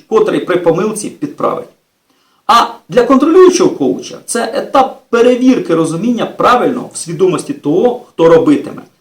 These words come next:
з можливістю ще по-, перед початком дій підкоригувати правильність. Сильний етап. Для управлінців надважливий етап.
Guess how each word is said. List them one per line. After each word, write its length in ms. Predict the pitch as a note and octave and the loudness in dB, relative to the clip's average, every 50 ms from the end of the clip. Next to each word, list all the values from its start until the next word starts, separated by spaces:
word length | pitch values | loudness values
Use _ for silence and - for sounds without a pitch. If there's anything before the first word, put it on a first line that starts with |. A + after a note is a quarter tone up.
| _ - | _ -14
з 100 | A#2+ C3+ | -10 -4
можливістю 640 | F#3 G3+ F3+ - A#3 C#4+ D4+ C#4 B3 - - F#3+ F3 | 0 0 0 2 2 0 0 0 -2 -4 -6 -10 -10
ще 200 | - - - A3 | -6 -2 -2 -2
по-, 320 | - - - A3+ A#3 A3+ | -2 -2 -2 -2 0 0
перед 380 | A3+ - B3 A#3 A3+ A3 A3 - | -2 -4 -4 -2 -2 -4 -2 0
початком 600 | A3+ A3 A3 - C4+ A#3+ G3+ - - F3 E3 D3+ | 0 0 2 2 2 2 2 0 -2 -4 -6 -2
дій 280 | D#3+ B3+ C#4+ C4+ - - - _ _ | 2 2 2 2 0 -6 -18 _ _
підкоригувати 800 | - A3 G#3+ - - F#3+ F3 D#3+ E3 D#3+ E3 F3+ F3 E3+ E3+ B2+ | -6 -6 -6 -4 -4 -4 -2 -2 -2 -2 0 0 0 -2 -2 -8
правильність. 560 | G#2 - G#2 G2+ G2 - - - _ _ _ _ _ _ _ _ _ _ _ _ _ _ | -8 -4 -6 -6 -6 -6 -14 -18 _ _ _ _ _ _ _ _ _ _ _ _ _ _
Сильний 520 | - - - B3 A#3+ C4 B3+ A3 F3+ C#3+ B2+ | -6 -4 0 2 2 2 2 2 2 0 -2
етап. 300 | A#2+ - - - - - _ _ _ _ _ _ _ _ _ _ _ _ _ _ _ _ _ _ _ _ _ - | -2 -4 -8 -14 -16 -16 _ _ _ _ _ _ _ _ _ _ _ _ _ _ _ _ _ _ _ _ _ -10
Для 180 | - G3+ B3 A#3 | 0 2 4 4
управлінців 760 | A3+ G#3 - - G#3+ G#3 G#3+ B3+ D4 C#4 - - F3+ - - - | 4 2 2 2 2 4 6 6 6 4 4 0 -4 -6 -6 -8
надважливий 640 | D3+ F3+ F3 D#3+ D#3 D3 B2+ C3+ D#3 D#3 C#3 C3 B2 | -4 -4 -2 0 0 -2 0 0 -2 0 0 0 -2
етап. 320 | A#2+ - - - - - | -2 -4 -8 -12 -14 -14